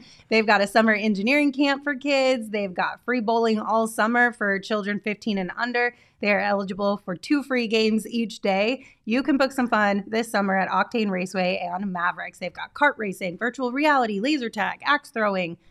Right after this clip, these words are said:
bowling, arcades, great food, and great drinks. There's a ton of different events throughout the summer. So check them out at octane raceway dot com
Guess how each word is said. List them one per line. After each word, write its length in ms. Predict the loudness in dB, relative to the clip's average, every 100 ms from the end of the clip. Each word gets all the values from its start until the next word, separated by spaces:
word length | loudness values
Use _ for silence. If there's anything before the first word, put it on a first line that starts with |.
| -20 _ _ _
bowling, 440 | 0 2 4 4 2
arcades, 800 | 0 0 0 2 0 0 -2
great 420 | -6 0 0 0 -2
food, 380 | 0 2 0 -2
and 500 | -2 -2 -2 -6 -8
great 420 | -4 -4 -6 -10
drinks. 400 | -8 -8 -8 -6
There's 200 | -6 -6
a 60 |
ton 420 | -12 -6 2 2 2
of 200 | -4 -4
different 280 | -4 -4
events 300 | -2 -4 -6
throughout 240 | -8 -8 -8
the 60 |
summer. 420 | -2 0 2 -2 -4 _ _ _
So 120 | -6
check 220 | 0 2 2
them 140 | 4
out 160 | 4 4
at 80 | 4
octane 400 | 2 2 -2 0
raceway 340 | 0 0 -2
dot 220 | -2 -4
com 300 | -2 -2 -2